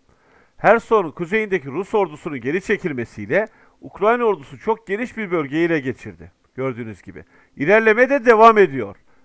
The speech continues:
Moral çöküntü yaşayan Ruslar cephede bir türlü toparlanamadılar. Ayrıca seferberlikten gelen, daha yeni eğitimini tamamlamamış,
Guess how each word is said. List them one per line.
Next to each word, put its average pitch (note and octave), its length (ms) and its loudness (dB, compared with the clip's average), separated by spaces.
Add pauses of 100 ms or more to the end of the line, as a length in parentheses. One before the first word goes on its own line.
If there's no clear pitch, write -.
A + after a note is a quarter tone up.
(100)
Moral E3+ 320 4
çöküntü G#3+ 440 -10
yaşayan G3 480 0
Ruslar E3 460 2 (540)
cephede F3 480 -2
bir C#4 160 -2
türlü A#3 280 -8
toparlanamadılar. F#3+ 960 2 (360)
Ayrıca F#3 420 0
seferberlikten G3 880 2
gelen, F#3 340 2 (380)
daha E3+ 240 2
yeni D#3 280 -4
eğitimini A3+ 440 -4
tamamlamamış, G3 960 0